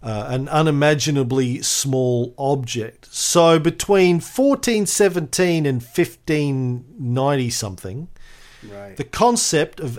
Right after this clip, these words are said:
Speaker 1: atoms has gone from gone, forgotten about,
Speaker 2: <laughs>
Speaker 1: to Shakespeare can write it in a play, a play for the public masses in England.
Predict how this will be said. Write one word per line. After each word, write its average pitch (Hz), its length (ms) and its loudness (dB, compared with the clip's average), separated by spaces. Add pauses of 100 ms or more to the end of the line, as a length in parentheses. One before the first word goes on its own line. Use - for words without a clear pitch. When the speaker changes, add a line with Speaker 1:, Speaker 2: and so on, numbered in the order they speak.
Speaker 1:
atoms 147 540 0
has 117 160 -6
gone 127 340 -2
from 110 560 -6 (960)
gone, 160 600 4 (500)
forgotten 165 560 0
about, 127 520 0
Speaker 2:
<laughs> - 100 -20
Speaker 1:
to 131 680 -2
Shakespeare 180 600 0
can 135 220 -4
write 135 280 4
it 143 120 -6
in 135 140 -4
a 127 40 -2
play, 139 520 -2
a 147 100 -8
play 143 460 2
for 135 200 -6
the 127 160 -4
public 170 380 -2
masses 160 420 0
in 202 260 0
England. 226 760 0